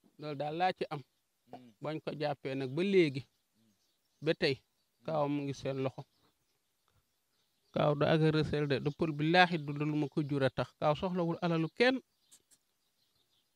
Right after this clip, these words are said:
Speaker 1: Dalipoor ba Dalipoor daj. Bu fekkee dañuy waxante seen diggante ak Yàlla, xam nañu Kaaw bu baax. Kaaw soxlawul alalu kenn.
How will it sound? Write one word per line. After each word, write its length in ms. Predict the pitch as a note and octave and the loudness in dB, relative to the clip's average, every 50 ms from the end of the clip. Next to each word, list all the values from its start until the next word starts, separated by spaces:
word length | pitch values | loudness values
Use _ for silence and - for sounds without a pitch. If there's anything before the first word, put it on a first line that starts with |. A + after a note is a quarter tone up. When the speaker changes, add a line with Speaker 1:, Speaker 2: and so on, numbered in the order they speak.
| _ _ _ _ _ _ _ _ _ _ _ _ _ _ _ - | _ _ _ _ _ _ _ _ _ _ _ _ _ _ _ -6
Speaker 1:
Dalipoor 400 | - D#3+ E3+ E3+ - - F3 D#3+ D#3+ | -2 0 0 0 0 0 0 2 4
ba 120 | E3 G3+ | 2 2
Dalipoor 400 | G#3+ G#3+ G#3+ G#3 F#3+ - F#3 E3+ D3+ | 4 4 4 4 4 2 0 -2 0
daj. 200 | D3+ D3+ A#2+ - _ _ _ _ _ _ _ - | 0 0 0 -2 _ _ _ _ _ _ _ -20
Bu 100 | - F3 | -14 -8
fekkee 360 | E3 - G3 F3+ - F3+ E3 E3 | -2 0 0 2 4 4 4 4
dañuy 240 | E3 E3 F3 F3+ | 6 6 6 6
waxante 340 | F3+ F3+ E3+ F3+ D#3+ D#3 - D#3 | 6 6 4 2 0 0 0 -4
seen 220 | D3+ - - F3 F3+ E3+ | -2 0 2 2 4 8
diggante 380 | D#3+ F3 D#3+ E3+ E3 D#3+ - D3 - - | 8 8 10 10 6 6 4 -2 -4 -2
ak 160 | - D4+ G3+ | -6 -4 -2
Yàlla, 400 | F3 F3+ F3 E3+ D3+ C3+ B2 B2+ - _ _ _ _ _ _ _ _ _ _ _ _ _ _ _ _ _ _ _ _ _ _ _ _ _ _ _ _ - | 0 2 2 2 2 2 -2 -6 -8 _ _ _ _ _ _ _ _ _ _ _ _ _ _ _ _ _ _ _ _ _ _ _ _ _ _ _ _ -20
xam 100 | - C#3+ C#3 | -16 -14 -12
nañu 240 | C3+ C3+ C3 B2+ A#2+ | -12 -10 -10 -10 -12
Kaaw 280 | _ - B2+ C3 C3 B2 | _ -14 -14 -12 -12 -12
bu 120 | B2 B2 A#2+ | -10 -12 -8
baax. 220 | B2 C#3+ D3 - _ _ _ _ _ _ _ _ _ _ _ _ _ _ _ - | -6 -8 -8 -8 _ _ _ _ _ _ _ _ _ _ _ _ _ _ _ -16
Kaaw 120 | C#3 C3+ | -16 -16
soxlawul 440 | B2+ - C#3+ - - D3+ C#3 C3 B2+ - | -14 -16 -18 -20 -18 -16 -14 -14 -14 -14
alalu 280 | - B2 B2 B2 A#2 - | -14 -14 -14 -14 -14 -12
kenn. 200 | - D#3+ E3 E3+ | -8 -6 -6 -6